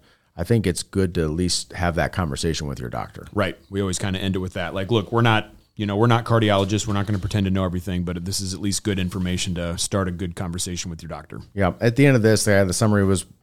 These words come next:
Speaker 1: you need to get in the driver's seat and not let modern healthcare standards dictate what you want to do.
Speaker 2: Right.
Speaker 1: So
Speaker 2: Yep. That was kind of a theme in Peter Attia's, uh, Outlive book, too. Like, look, you are a very,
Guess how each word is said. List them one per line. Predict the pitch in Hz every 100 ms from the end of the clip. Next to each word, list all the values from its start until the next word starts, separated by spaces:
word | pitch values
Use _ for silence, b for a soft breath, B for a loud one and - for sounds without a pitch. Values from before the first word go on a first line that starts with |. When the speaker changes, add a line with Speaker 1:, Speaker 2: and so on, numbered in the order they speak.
| 92
Speaker 1:
you | 90 104 113
need | 113
to | 101
get | 104
in | 85
the | 90
driver's | 90 82 80 73
seat | - 64 - _ -
and | 87
not | 90 87 85
let | 85 82 - _ _ _ 87 87 87 _ _ _ _
modern | 82 90 92 92 90 82
healthcare | 78 85 85 - 87 85 80 78
standards | - 87 80 78 78 73 - - _ _ _ _ _ _ _ -
dictate | 87 - 82 71 -
what | 80 64
you | 78
want | 69 62
to | -
do. | 55 50 - _
Speaker 2:
Right. | 80 78 - _ _ _
Speaker 1:
So | 101
Speaker 2:
Yep. | 101 92 _ -
That |
was | 131
kind | 113 123
of | 107
a |
theme | - 117 107
in | 95
Peter | 117 104 98
Attia's, | 87 101 92 90
uh, | 87 85
Outlive | 101 90 95 85 85
book, | 80 73
too. | - 87
Like, | 76 82 82
look, | 117 92 - -
you | 107 123
are | 110
a | 107
very, | 107 107 104 95